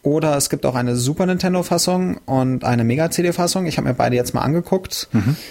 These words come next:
Speaker 1: Die Super Nintendo-Fassung, da fehlen Animationen, also es fehlt ein Charakter. Also es gibt Final Fight und Final Fight Guy.
Speaker 2: Okay.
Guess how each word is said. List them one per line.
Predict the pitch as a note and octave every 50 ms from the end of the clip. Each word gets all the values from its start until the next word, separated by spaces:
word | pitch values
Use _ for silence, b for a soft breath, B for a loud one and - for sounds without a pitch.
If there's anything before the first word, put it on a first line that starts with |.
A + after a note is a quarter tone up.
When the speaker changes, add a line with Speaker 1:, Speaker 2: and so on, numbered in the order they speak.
| B B B B B _ - -
Speaker 1:
Die | C3 B2+ B2+ B2+
Super | A#2+ A#2+ D3 C#3+ E3+ D#3+
Nintendo-Fassung, | D3+ D3 C3 D#3 D3+ C#3+ C#3+ C#3 C3 - D3 C#3 C3+ - C#3+ C3+ C3+ C3 C3 C3 C3 C3 B2+ B2+ C3+ - - _ _ _ _ _ _ _ _ -
da | A#2+ A#2 A#2+ A#2+
fehlen | - - B2 B2 B2 B2 B2+ B2 A#2+ - -
Animationen, | - B2 C3+ C#3 C#3 C3+ C3 B2+ - - - C3+ C3 C#3 D3+ D#3+ E3+ E3 E3 E3 E3 D#3+ - -
also | - B2+ B2 B2+
es | B2+ A#2
fehlt | - D3+ C#3+ C#3+ -
ein | C3 C3+ C3+
Charakter. | - D3 B2 C3 C#3 - - F#3 F3+ F#3 G3+ G3 - -
Also | - C3 B2+ C3
es | B2+ B2 -
gibt | C#3+ C#3 -
Final | - - C#3+ C3+ C#3+ C#3+
Fight | - D3 C3+ -
und | B2+ A#2
Final | - B2+ B2+ B2
Fight | B2 - A#2+ - -
Guy. | - A#2+ B2+ D3+ F#3+ - - - _ _ _ - _ - - -
Speaker 2:
Okay. | - - - A#2+